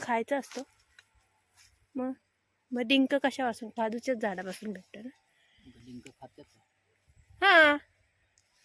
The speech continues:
Speaker 1: काय कशात तरी टाकतात ना. डिंक खातात ना? कमेंटमध्ये सांगा. खातात, खातात.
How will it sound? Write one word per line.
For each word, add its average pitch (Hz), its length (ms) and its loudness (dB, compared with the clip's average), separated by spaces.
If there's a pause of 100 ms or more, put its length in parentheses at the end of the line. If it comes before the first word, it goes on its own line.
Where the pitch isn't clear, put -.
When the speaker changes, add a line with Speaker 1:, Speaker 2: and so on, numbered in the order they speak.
(400)
Speaker 1:
काय 247 380 6 (100)
कशात 277 320 2
तरी 302 120 2
टाकतात - 540 0
ना. 226 100 -2 (1300)
डिंक 311 340 4
खातात 302 380 6
ना? 320 200 8
कमेंटमध्ये 311 480 6
सांगा. 285 280 4 (1800)
खातात, 269 420 0
खातात. 233 300 -8